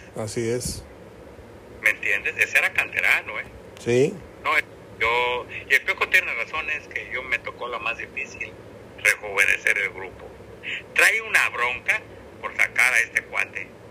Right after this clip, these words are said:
Speaker 2: al brasileño.
Speaker 1: A Carioca.
Speaker 2: Trae una bronca porque la gente lo quiere.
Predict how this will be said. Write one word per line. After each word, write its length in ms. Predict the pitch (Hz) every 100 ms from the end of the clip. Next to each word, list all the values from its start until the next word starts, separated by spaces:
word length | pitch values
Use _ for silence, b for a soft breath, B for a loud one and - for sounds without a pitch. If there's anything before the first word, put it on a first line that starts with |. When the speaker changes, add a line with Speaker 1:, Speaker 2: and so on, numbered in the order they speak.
| - - -
Speaker 2:
al 100 | 98
brasileño. 640 | 95 92 - 95 92 87 - 117
Speaker 1:
A 60 |
Carioca. 440 | 117 123 127 117 -
Speaker 2:
Trae 260 | 190 196
una 220 | 190 175 -
bronca 640 | - - - - 185 - - - - - - - - - - - - - - - - - - - -
porque 340 | - - - -
la 100 | -
gente 280 | - - -
lo 120 | 156
quiere. 420 | 113 135 185